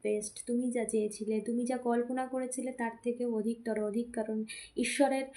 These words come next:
আহ, ঈশ্বর যখন কোনো কিছু দেয়, তার পরিপূর্ণতা আমরা মাপতে পারি না। তো সেটা অনেক বড় হয়, অনেক বড়, তোমার কল্পনার বাইরে হয়। তো সেই মানুষটার মধ্যে আমূল পরিবর্তন ঘটে, ঘটেছে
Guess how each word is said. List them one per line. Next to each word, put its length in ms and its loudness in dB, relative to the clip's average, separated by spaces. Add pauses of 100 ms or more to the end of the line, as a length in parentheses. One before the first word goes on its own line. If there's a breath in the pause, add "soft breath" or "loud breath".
(260 loud breath)
আহ, 460 4 (140)
ঈশ্বর 320 2
যখন 380 2
কোনো 220 0
কিছু 260 -2
দেয়, 320 0
তার 160 0 (100)
পরিপূর্ণতা 600 0
আমরা 160 0
মাপতে 320 -4
পারি 240 -4
না। 180 -6 (680 loud breath)
তো 200 0
সেটা 300 0
অনেক 560 0
বড় 260 2
হয়, 300 -2
অনেক 380 2
বড়, 180 2
তোমার 300 0 (180)
কল্পনার 500 2
বাইরে 340 0
হয়। 260 0
তো 80 -2
সেই 280 4
মানুষটার 440 -4
মধ্যে 300 -4
আমূল 360 2
পরিবর্তন 640 2
ঘটে, 340 -2 (600 loud breath)
ঘটেছে 580 4